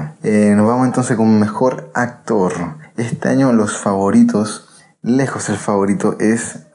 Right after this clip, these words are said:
ninguno más que Gary Oldman, un ya reconocido actor que lleva años de trayectoria, décadas incluso, y que hace mucho tiempo que se estaba esperando que ganara el Oscar, eh, con su papel transformativo de, haciendo de Winston Churchill en The Darkest Hour,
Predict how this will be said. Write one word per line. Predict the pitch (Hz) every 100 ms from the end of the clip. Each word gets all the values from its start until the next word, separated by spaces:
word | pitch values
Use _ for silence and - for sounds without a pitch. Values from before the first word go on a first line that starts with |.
| -
ninguno | 214 220 220 107 107 107 110 113 120
más | 117 120 -
que | 113
Gary | 107 107 104
Oldman, | - 107 95 92 92 92
un | - 101 98 98
ya | 101
reconocido | 104 101 98 95 - 113 113 110 101
actor | 101 - -
que | 104
lleva | 104 104 -
años | 110 113 107
de | 104
trayectoria, | 98 92 - 101 104 98
décadas | 92 107 101 92 101
incluso, | 95 98 104 - 127 -
y |
que | 113
hace | 123 123
mucho | 131 156 131
tiempo | 127 120 110
que |
se | 107
estaba | 104 107
esperando | - 104 104
que | 101
ganara | 98 95 95
el | 98
Oscar, | 95 - 117 - -
eh, | 107 104
con | 110
su | 98 101
papel | 101 120 113 - -
transformativo | 110 107 - 98 95 92 107 101 92 92
de, | - 95 92 92 90
haciendo | - - 107
de | 98
Winston | 95 104 101 95
Churchill | 117 110 - 107 117 -
en | 104 101 101 95
The | 104
Darkest | 101 101 98 -
Hour, | 101 101 113